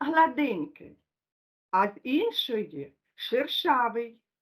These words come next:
Ми будемо наносити фарбу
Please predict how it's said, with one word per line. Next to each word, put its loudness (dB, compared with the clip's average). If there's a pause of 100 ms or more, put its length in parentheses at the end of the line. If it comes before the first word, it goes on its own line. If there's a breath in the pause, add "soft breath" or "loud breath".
(840)
Ми 2
будемо 0
наносити 0
фарбу 0